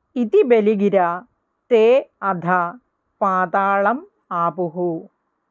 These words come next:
ഇങ്ങനെ വിഷ്ണു ബ്രഹ്മചാരി വേഷത്തിൽ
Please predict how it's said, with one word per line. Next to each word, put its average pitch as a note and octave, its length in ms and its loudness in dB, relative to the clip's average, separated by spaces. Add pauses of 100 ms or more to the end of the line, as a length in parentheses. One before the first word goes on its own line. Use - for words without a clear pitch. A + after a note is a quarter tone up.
(1040)
ഇങ്ങനെ A#3+ 260 -4
വിഷ്ണു A#3 380 0
ബ്രഹ്മചാരി A3+ 680 2
വേഷത്തിൽ G3+ 800 0